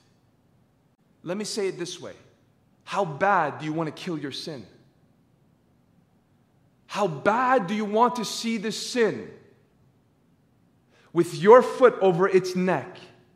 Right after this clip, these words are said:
How bad? Because many people might feel that conviction and that guilt after they stumble, or when they realize that there's something that is just besetting and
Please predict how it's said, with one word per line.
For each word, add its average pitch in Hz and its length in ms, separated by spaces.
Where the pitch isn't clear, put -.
How 180 160
bad? 160 380
Because 185 240
many 226 280
people 233 840
might 202 260
feel 233 380
that 208 220
conviction 208 520
and 196 140
that 175 220
guilt 196 220
after 175 280
they 170 160
stumble, 160 680
or 165 60
when 190 80
they 190 120
realize 185 560
that 151 80
there's 170 180
something 185 300
that 160 120
is 139 120
just 156 180
besetting 160 480
and 127 140